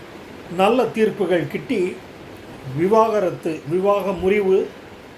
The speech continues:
அநேகம் பேருக்கு கிட்டக்கூடும். மொத்தத்தில் கவனமாக இருக்க வேண்டிய ஆண்டாக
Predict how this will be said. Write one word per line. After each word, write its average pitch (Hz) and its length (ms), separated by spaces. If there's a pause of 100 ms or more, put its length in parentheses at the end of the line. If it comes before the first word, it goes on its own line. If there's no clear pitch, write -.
(280)
அநேகம் 185 440
பேருக்கு 185 440
கிட்டக்கூடும். 147 540 (840)
மொத்தத்தில் 220 600 (1120)
கவனமாக 208 720 (100)
இருக்க 170 260
வேண்டிய 175 540
ஆண்டாக 170 580